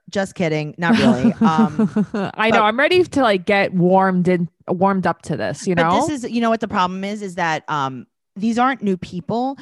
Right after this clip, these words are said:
Speaker 1: So there's not, like, a lot of new information. It's a lot of flashbacks that we don't need because they don't know that, like, we're addicted.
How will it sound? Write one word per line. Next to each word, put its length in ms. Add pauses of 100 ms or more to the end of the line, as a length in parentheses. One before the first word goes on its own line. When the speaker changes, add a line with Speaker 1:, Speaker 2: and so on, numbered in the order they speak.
(160)
Speaker 1:
So 260
there's 260
not, 220
like, 140
a 60
lot 360
of 180 (100)
new 340
information. 640
It's 140
a 60
lot 300
of 80
flashbacks 800
that 140
we 120
don't 320
need 260
because 280
they 120
don't 180
know 180
that, 160
like, 180
we're 200
addicted. 680